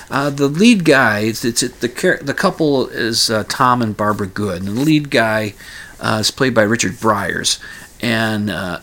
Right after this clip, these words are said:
and Barbara's played by Felicity Kendall, and she's kinda cute. And, uh, Tom, uh, well, Tom Good is a bit of an asshole. <laughs> He, there are moments there where he's not, he's, he's a bit, you know, he's a bit of an asshole. <laughs> But still,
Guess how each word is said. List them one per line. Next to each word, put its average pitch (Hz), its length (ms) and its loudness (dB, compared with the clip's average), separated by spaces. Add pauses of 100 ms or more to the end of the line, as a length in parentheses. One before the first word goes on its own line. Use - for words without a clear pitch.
and 98 420 -6
Barbara's 117 400 2
played 101 300 -4
by 98 140 -4
Felicity 101 440 -2
Kendall, 95 480 -4
and 92 100 -8
she's - 460 -2 (120)
kinda 104 180 -4
cute. - 260 -6 (480)
And, 107 320 0
uh, 95 280 -4
Tom, 143 520 -2
uh, 123 380 -4
well, 117 320 0
Tom 196 280 0
Good 165 200 4
is 120 120 2
a 120 60 0
bit 151 220 2
of 165 80 2
an 117 80 -2
asshole. 120 440 0 (380)
<laughs> 165 60 0 (400)
He, 160 80 -2
there 156 400 2
are 170 80 4
moments 151 420 4
there 117 200 4
where 113 80 2
he's 113 260 -4
not, 135 240 2 (380)
he's, 135 220 -4 (360)
he's 170 180 2
a 175 80 6
bit, 139 280 2
you 147 100 2
know, 107 160 0 (180)
he's 185 200 -4
a - 20 -4
bit 151 140 0
of 117 60 -2
an 104 40 -2
asshole. 101 400 -2 (120)
<laughs> - 180 -8
But 151 120 8
still, 170 480 6